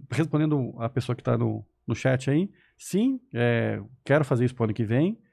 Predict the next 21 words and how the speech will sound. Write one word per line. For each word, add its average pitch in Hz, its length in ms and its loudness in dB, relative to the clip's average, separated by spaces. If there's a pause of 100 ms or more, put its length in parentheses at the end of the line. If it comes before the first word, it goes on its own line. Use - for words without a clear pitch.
(300)
Quando 180 280 2
isso, 147 260 -2
quando 165 180 0
eu 160 60 2
vou 160 80 2
ter - 80 -2
uma 147 100 2
resposta 135 340 0
disso? 175 160 0
Provavelmente 160 680 0
em 160 60 0
dezembro 139 460 2
ou 147 60 4
em 127 40 2
janeiro, 120 400 2 (340)
que 135 80 -2
é - 20 2
quando 131 240 2
isso 131 160 0
se 131 120 0
desenrola 117 640 0